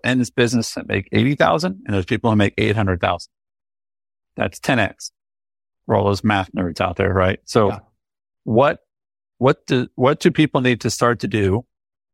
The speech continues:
Speaker 1: with intention, um, to just, to, to start to have a more of a ten X kind of thinking, to start to get out of intention and into transformation?
Speaker 2: Yeah.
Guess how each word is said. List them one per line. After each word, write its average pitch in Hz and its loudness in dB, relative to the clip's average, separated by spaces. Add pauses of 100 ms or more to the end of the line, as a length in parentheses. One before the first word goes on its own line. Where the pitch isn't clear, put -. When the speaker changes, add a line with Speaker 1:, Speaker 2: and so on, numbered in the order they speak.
Speaker 1:
with 113 -2
intention, 110 -4 (540)
um, 95 0 (1400)
to 104 4 (280)
just, - -6 (360)
to, - 2
to 113 0
start 113 0
to 110 2
have 101 0
a 92 2
more 98 2
of 95 2
a 95 2
ten 101 -4
X - -4
kind 98 -4
of 87 -6
thinking, - -6
to 123 -2
start 104 0
to 98 2 (440)
get 120 0
out 113 0
of 101 -2
intention 101 -4
and 104 -4
into 98 -4
transformation? 98 -6 (680)
Speaker 2:
Yeah. 127 0